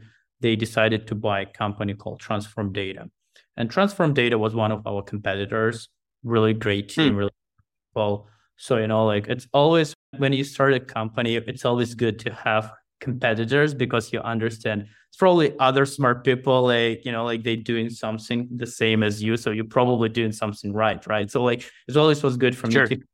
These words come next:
Speaker 1: know, like, competitors like Transform Data, because it was a lot of, like, reassurances that we're doing the right thing. So what happened is that we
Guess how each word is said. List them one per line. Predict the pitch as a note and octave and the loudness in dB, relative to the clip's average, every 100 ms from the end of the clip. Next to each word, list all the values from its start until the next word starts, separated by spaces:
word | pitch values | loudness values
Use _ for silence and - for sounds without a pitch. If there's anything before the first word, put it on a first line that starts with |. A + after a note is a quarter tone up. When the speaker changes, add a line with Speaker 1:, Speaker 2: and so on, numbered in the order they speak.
| _ - | _ -12
Speaker 1:
know, | A2+ | -6
like, | A2 G#2+ A2 - | -4 -4 -8 -10
competitors | - A2 A2+ A2 A#2 A2+ | -4 -2 0 0 0 -2
like | A2+ G#2 | -4 -6
Transform | - G#2+ G#2 A#2 G#2+ | -4 -8 -6 -4 -2
Data, | G#2 G#2 G#2 | 0 2 2
because | G2+ G#2 G#2 | -2 -2 -4
it | G#2 - | -4 -6
was | G#2+ G#2 - _ _ _ _ | -6 -8 -16 _ _ _ _
a | A#2+ | 2
lot | A#2 | 4
of, | A2 - | 2 2
like, | G#2+ G#2 | 0 0
reassurances | A2+ G#2 G#2 - A2 G#2+ G#2 A2+ G#2+ | 0 0 0 -2 -2 -2 -4 -8 -6
that | G#2+ G#2 | -6 -4
we're | A2 | -4
doing | G2 G#2 | -2 -2
the | G2+ | -2
right | F#2+ G2+ | -4 -6
thing. | A2+ A2 C#3+ - _ _ _ _ | -4 -2 -4 -8 _ _ _ _
So | D3 | 2
what | C#3 C3+ | 2 2
happened | - C3+ C#3 A#2 B2 | 0 0 0 -2 -2
is | A2+ A2+ | -4 -2
that | A2 G#2+ G#2 G#2 - _ _ _ _ _ _ _ _ _ _ _ _ _ _ _ _ _ - | 2 2 2 -2 -12 _ _ _ _ _ _ _ _ _ _ _ _ _ _ _ _ _ -2
we | C3 B2+ B2 B2 - | 4 6 6 4 0